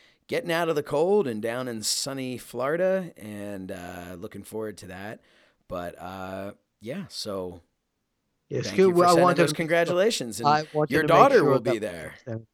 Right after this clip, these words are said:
Speaker 2: my daughter and her husband will
Speaker 1: Yeah.
Speaker 2: be there.
Speaker 1: Yeah.
Speaker 2: Yes,
Speaker 1: So
Speaker 2: definitely.
Speaker 1: excited to get to spend some time with them, and, uh, you know, that'll be fun.
Speaker 2: All right, so Josh.
Speaker 1: Yeah.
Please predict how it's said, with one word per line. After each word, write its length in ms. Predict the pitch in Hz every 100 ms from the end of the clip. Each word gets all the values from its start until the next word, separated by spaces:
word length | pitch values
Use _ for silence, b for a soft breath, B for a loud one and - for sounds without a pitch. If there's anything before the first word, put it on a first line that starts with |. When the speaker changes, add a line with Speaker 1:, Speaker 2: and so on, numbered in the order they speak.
| _
Speaker 2:
my 120 | 127
daughter 320 | 131 151 175
and 120 | 165 151
her 200 | 143 127
husband 500 | 165 190 160 139 123
will 140 | 120
Speaker 1:
Yeah. 160 | 117 110
Speaker 2:
be 80 |
there. 180 | 107 - - _ _
Speaker 1:
Yeah. 180 | 95 185
Speaker 2:
Yes, 240 | 175 143 -
Speaker 1:
So 60 | -
Speaker 2:
definitely. 520 | 127 135 98 95 95
Speaker 1:
excited 380 | - 117 117 107
to 240 | 113 110 107
get 180 | 117 -
to 80 |
spend 220 | 104 104 104
some 120 | 107
time 240 | 107 104
with 120 | 98 101
them, 380 | 110 170 185
and, 580 | 185 113 101 92 87 87
uh, 380 | 85 80 82 78 80 _ _ _ _ _ _
you 100 | -
know, 260 | 78 80 165 _ - - _ _ _
that'll 160 | 82 85
be 80 | 107
fun. 300 | 131 214 - _ _ _ _ _ _ _ -
Speaker 2:
All 80 | 175
right, 280 | 196 175 -
so 400 | - 202 196 180
Josh. 720 | - 214 214 139 - - - _ -
Speaker 1:
Yeah. 200 | 214